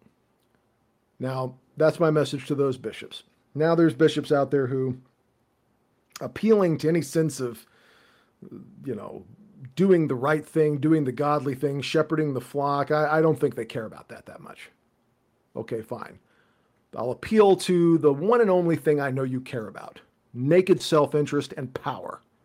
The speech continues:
I think it's stupid that that's all that you care about, but that's all you care about, fine.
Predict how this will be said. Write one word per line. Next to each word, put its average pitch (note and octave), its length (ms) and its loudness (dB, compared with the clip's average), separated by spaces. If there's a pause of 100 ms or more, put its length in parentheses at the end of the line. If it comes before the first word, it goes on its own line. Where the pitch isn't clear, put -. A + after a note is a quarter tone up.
(1040)
I G#2 100 -12
think B2 240 -10
it's - 160 -10
stupid G3+ 500 2
that F#3+ 140 2
that's F3+ 240 2
all E3+ 120 -2
that E3 200 -8
you D3+ 40 -10
care E3 220 0
about, D#3+ 220 0
but D3 120 -4
that's D#3+ 220 0
all D3+ 100 2
you D3 120 -2
care C#3+ 240 -4
about, C3+ 260 -4
fine. A2 380 -16